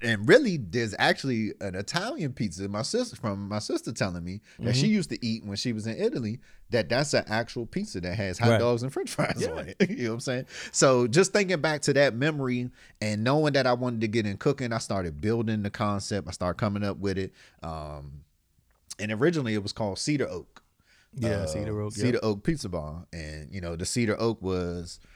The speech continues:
Speaker 1: it's a sp-, a place in Brandywine called Cedarville. My family's from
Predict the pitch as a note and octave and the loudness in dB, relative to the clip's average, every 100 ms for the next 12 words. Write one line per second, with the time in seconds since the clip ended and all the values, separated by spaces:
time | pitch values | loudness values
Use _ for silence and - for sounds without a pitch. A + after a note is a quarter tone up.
0 | - - _ _ _ _ _ - A2 G2 | -20 -20 _ _ _ _ _ -2 -2 -2
1 | - - - F#2+ D#2 A2+ G2+ F#2+ F2 F#2 | -6 -6 -4 -4 -2 0 0 0 -2 -2
2 | F#2 F2 F2 E2+ F2 E2 - G#2 F2+ E2+ | -2 -2 -4 -4 -4 -4 -2 -2 -2 -2
3 | F2 E2+ F2 F2+ F2 E2+ E2+ - F2 E2+ | -4 -4 -6 -4 -4 -4 -6 -6 -6 -6
4 | D#2+ | -8